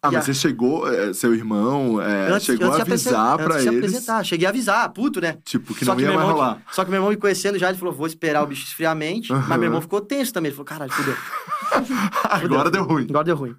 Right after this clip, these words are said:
Speaker 2: Daí, <laughs> falei, "Bom, vamos, vamos ver o que vai dar essa porra aí." Aí, quando eu me apresentei e vi o resultado que deu, e vi que não foi tão ruim como eu achava que
Speaker 1: Aham.
Speaker 2: tava, por exemplo, sei lá, e vi que os caras também da, da equipe tavam, "Caralho, que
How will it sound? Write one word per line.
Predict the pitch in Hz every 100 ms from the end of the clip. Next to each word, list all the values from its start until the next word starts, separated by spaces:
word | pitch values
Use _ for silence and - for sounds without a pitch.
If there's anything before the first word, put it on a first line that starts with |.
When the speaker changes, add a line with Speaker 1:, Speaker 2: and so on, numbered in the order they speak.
| -
Speaker 2:
Daí, | 160 160 180 190 196
<laughs> | 190 131 180 - - - -
falei, | 330
"Bom, | 269 233
vamos, | 131 147 170
vamos | 135 160
ver | 147
o |
que | -
vai | 131
dar |
essa | 123 131
porra | 131 123
aí." | 120 - _ -
Aí, | 156 160 175 185 -
quando | 185 214 226
eu |
me | 214
apresentei | 196 196 185 160 160 135 151 131 117 _ _ _ _ -
e | 135
vi | 135 156
o |
resultado | 208 190 165 165 160 147
que | -
deu, | 131 127 156 147 123 _ _
e | 170
vi | 156
que | 185
não | 190
foi | 185 185
tão | 185 170
ruim | 165
como | 180 175
eu | 165
achava | 151 113 170
que | 101
Speaker 1:
Aham. |
Speaker 2:
tava, | 104 196 143
por | 135 139
exemplo, | 135 185 -
sei | 139
lá, | 165 139 _ _ _ _ _ _ _ -
e | 160
vi | 190
que | 240
os | 233
caras | 214 247
também | 226 208
da, | 196 185
da | 175
equipe | 180 190
tavam, | 185 180
"Caralho, | 180 190 202 240 240
que | 247